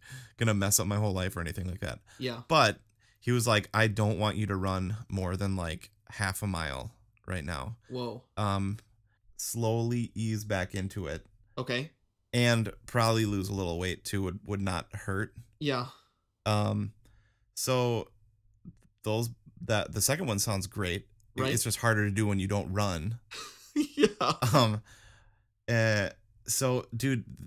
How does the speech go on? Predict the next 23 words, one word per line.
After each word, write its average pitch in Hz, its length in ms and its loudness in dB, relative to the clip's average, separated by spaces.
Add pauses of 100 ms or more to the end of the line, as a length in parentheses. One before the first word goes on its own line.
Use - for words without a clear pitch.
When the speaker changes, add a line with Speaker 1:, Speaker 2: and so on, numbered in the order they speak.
Speaker 1:
my, 127 380 0
my 123 200 2
thing 131 260 0
is, 104 160 2
like, 101 220 0
I 107 180 0 (220)
don't 117 280 2
know 113 140 2
what 101 240 -2
to 107 100 -4
do 104 180 2
about 87 220 -2
this 90 140 -4
Gomer 92 340 -2
run. 67 300 -8 (440)
Speaker 2:
Yeah. 117 220 -2 (360)
Speaker 1:
Um, 98 460 0 (680)
like, 104 220 -2
honestly, 104 380 0
dude, 95 160 -2
I 95 80 -2
feel 98 240 -4
really 95 440 -4